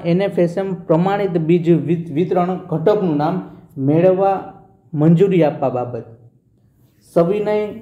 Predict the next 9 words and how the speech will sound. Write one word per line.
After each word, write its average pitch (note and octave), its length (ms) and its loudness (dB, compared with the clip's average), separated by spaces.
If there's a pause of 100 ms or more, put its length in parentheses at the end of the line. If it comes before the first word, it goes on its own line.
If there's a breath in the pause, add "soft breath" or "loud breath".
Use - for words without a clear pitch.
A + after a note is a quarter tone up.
(140)
ઉપરોક્ત G3 640 0 (140)
વિષય E3+ 320 2
અવન્યે F3 520 0
જણાવવાનું E3+ 720 0
કે E3+ 100 0
હું D#3+ 320 0
નીચે F3+ 320 -2
સહી G3 260 0
કરનાર E3+ 720 -4